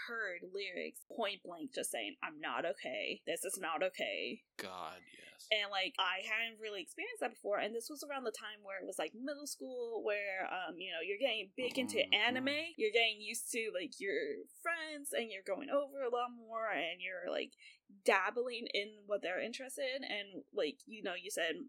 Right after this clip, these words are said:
Speaker 1: My Chemical Romance was one of yours. That was one of the things I was introduced to, along with Panic, and it was just, like, it was a whole time of life where people were just point blank saying, "I'm not okay. I'm doing this to try and get by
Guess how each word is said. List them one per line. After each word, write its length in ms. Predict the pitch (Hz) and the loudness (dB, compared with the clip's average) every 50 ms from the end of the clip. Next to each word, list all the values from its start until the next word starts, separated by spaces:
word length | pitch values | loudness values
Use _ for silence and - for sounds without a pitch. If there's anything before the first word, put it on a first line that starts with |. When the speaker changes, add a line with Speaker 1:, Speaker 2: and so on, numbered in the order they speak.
| - - 196 196 | -10 -14 -6 -2
Speaker 1:
My 160 | 202 185 180 | 0 2 2
Chemical 320 | - 196 185 170 - 214 208 | 2 0 -4 -6 -4 -2 0
Romance 520 | 269 330 359 269 226 214 202 196 208 - - | 0 2 2 2 0 0 -2 -4 -6 -4 -4
was 140 | 196 - - | -4 -4 -2
one 160 | - 196 185 | -4 -4 -4
of 80 | 165 - | -4 -4
yours. 320 | 127 113 120 123 151 - - | -4 -2 0 0 0 2 2
That 160 | 170 175 208 | 2 2 2
was 120 | 233 226 214 | 0 -4 -8
one 120 | 220 214 | -10 -10
of 60 | 202 | -6
the 40 | 202 202 202 | -2 -2 -2
things 160 | 196 180 - | -2 0 0
I 120 | - 165 | 0 0
was 160 | 147 - - | 0 0 -2
introduced 480 | 170 185 - - - - 254 262 262 - | -6 -10 -14 -12 -10 -8 -8 -8 -8 -6
to, 80 | - 269 247 240 240 208 | -6 -6 -2 2 2 2
along 220 | 190 185 165 185 | 2 0 -2 -2
with 100 | 160 - | -4 -6
Panic, 400 | - - 214 208 208 220 214 208 - | -6 -6 -6 -4 -2 -2 -2 0 0
and 160 | - 196 196 | 0 -2 -2
it 40 | 190 | -6
was 100 | 190 - | -6 -4
just, 180 | 202 202 - | -4 -2 -2
like, 220 | 208 202 208 190 - _ | 0 0 0 0 4 _
it 80 | - 220 | 6 6
was 140 | 226 226 226 | 6 4 2
a 60 | 226 220 | 0 0
whole 180 | 240 226 208 | -2 -4 -4
time 420 | - - - - 254 381 427 320 247 | -4 -4 -4 -4 -4 -2 0 2 2
of 120 | - - | 0 0
life 300 | 160 156 143 147 165 - - | 0 0 0 0 -2 -2 -2
where 340 | 190 202 180 180 180 180 - _ | -2 0 0 0 -2 -4 -8 _
people 300 | - 247 233 214 233 226 | -4 -2 -2 0 0 -2
were 80 | 226 214 | -2 -2
just 180 | 202 202 - - | -4 -6 -8 -4
point 220 | - 214 196 196 | -2 -2 -2 0
blank 180 | 196 185 180 - | -2 -2 -2 0
saying, 320 | - 202 190 190 180 - - _ _ - - - | 0 0 0 0 -2 -4 -8 _ _ -8 2 4
"I'm 160 | 208 294 349 | 6 6 6
not 240 | 262 226 214 196 180 175 - | 6 6 6 6 6 4 2
okay. 440 | - - - - 185 117 - 226 - _ - | 0 0 2 4 4 2 2 -2 -2 _ 6
I'm 300 | 226 262 302 311 285 254 | 6 6 6 6 4 2
doing 260 | 233 233 220 220 226 | 0 -2 -6 -6 0
this 560 | 208 240 311 254 196 196 - - - - - - - | 4 4 6 6 4 2 0 -2 -4 -6 -6 -6 -4
to 200 | - 262 240 220 | 0 0 0 2
try 320 | - - - 202 214 233 220 | 0 0 0 0 0 0 -2
and 100 | 208 196 | 2 2
get 200 | 196 175 - - | 2 2 4 4
by 400 | 190 240 262 196 127 85 - | 4 4 4 4 4 2 0